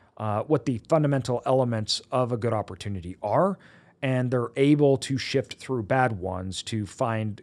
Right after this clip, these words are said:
good ones. And, uh, I think this is really important because I think people need to know that this is a learned activity. And a lot of it, a lot of people think may just be specific,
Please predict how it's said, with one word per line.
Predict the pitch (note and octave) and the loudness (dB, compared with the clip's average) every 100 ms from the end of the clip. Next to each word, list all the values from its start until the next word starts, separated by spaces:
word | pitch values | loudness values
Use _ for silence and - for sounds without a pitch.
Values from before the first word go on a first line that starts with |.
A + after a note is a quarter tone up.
| C3 | -2
good | B2+ | -2
ones. | A2 F2+ D2+ C2 - - - _ _ _ _ D3 | -2 -8 -10 -12 -12 -12 -20 _ _ _ _ 0
And, | C3+ C3+ C3 B2 | 0 2 0 0
uh, | A#2 A2 _ _ _ | -2 -4 _ _ _
I | C3+ | -2
think | E3 E3+ | 0 -2
this | E3+ D#3+ | -2 -2
is | C3 | 0
really | D#3 D#3 | 2 2
important | B2+ - - D3+ A2+ A2 G#2 | 0 0 2 2 2 -6 -4
because | A#2+ A2+ | -4 -2
I | |
think | A#2+ A#2 | -4 -2
people | C3+ B2+ | -4 -2
need | A#2+ A2+ | -4 -4
to | G2 | -2
know | A2+ A2 | 0 0
that | G#2+ G#2+ | -2 -4
this | A#2+ B2+ | -4 -4
is | A#2 | -2
a | B2 | -4
learned | G2+ G2+ A2+ A#2 A2 - | -6 -4 -2 -2 -4 -8
activity. | F#2 F#2 - _ - G#2+ D#2+ - _ _ - - _ _ _ _ _ _ | -10 -10 -12 _ -8 -8 -8 -18 _ _ -20 -20 _ _ _ _ _ _
And | D3 | -2
a | C3 | 0
lot | C3 F3 A3 | 6 8 8
of | D3 | 8
it, | C3 B2+ - _ D3 | 6 2 -2 _ -2
a | |
lot | C3+ C#3 | 2 2
of | C3+ | 2
people | C#3+ C3+ | 0 0
think | B2+ D#3+ D#3 C3 - - | -2 2 2 2 -4 -8
may | A#2+ B2+ D#3 E3 | -2 0 0 0
just | D#3+ D#3 - A2 | 2 2 0 -4
be | G#2 D#3 A#2 G#2 G2 - _ _ _ _ | 0 0 0 -2 -6 -10 _ _ _ _
specific, | - - C#3+ - - D3+ - A2+ - | 2 2 0 -2 2 0 0 -8 -10